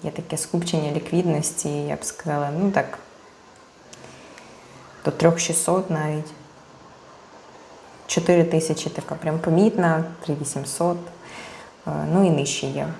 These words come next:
але то побачимо, чи дійдемо. Тому пропоную поки вернутись до графічку. І я б вбачала, що ось ця наша історія відпрацює.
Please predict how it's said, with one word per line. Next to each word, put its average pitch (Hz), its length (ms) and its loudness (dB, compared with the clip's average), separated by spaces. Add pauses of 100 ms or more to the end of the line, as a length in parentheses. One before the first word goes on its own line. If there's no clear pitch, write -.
(180)
але 156 220 -2
то 160 360 2
побачимо, 151 420 0
чи 147 140 -4
дійдемо. 143 400 -2 (560)
Тому 185 300 6
пропоную 180 440 0
поки 170 280 0
вернутись 165 420 0
до 147 160 -4
графічку. 170 540 -4 (1300)
І 170 80 4
я 175 140 8
б 190 60 4
вбачала, 170 600 2
що 147 520 -4 (1600)
ось - 80 -4
ця 170 140 6
наша 160 300 4
історія 156 600 2 (360)
відпрацює. 165 760 0